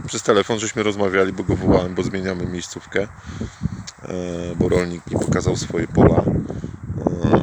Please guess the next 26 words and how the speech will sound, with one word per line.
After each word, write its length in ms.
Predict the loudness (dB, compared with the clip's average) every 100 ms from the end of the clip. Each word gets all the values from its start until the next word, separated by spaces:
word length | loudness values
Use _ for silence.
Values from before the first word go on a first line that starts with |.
| 0
a 40 |
poznałem 500 | 0 0 2 -2 -2
go 160 | -4 -8
chyba, 260 | -8 -6 -6 -6 -8 -8 -4 -4 -4 -6
no, 200 | -6 -4
ze 160 | -4 -4
trzy 180 | -4 -4
miesiące 420 | -2 -4 -4 -6
temu. 380 | -6 -6 -6 -8 -8 -8 -8 -12 -8
I 20 |
tak 140 | -2 4 6
jechałem, 420 | 6 2 -4 -6 -8
jechałem 320 | -8 -8 -8
do 100 | -8
niego 240 | -8 -6 -6
i 100 | -4
dojechać 320 | -6 -8 -10 -8
nie 80 |
mogłem. 360 | -8 -6 -4 -4 2 6 6 6 6 6 6 2 0 -6 -8 -10 -20 -18 -16 -6
No. 80 | -2
E, 1500 | -2 -4 -4 -4 -4 -8 -8 -8 -8 -8 -8 -8 -8 -4 -2 0 2 2 2 -6 -18 -20 -20 -10 -8 -10 -14 -8 -8 -8 -14 -14 -16 -14
i 100 | -12 -10 -2
Paweł, 280 | 2 2 2
tak 140 | 2
jak 160 | 2 0
mówię, 300 | 2 4 6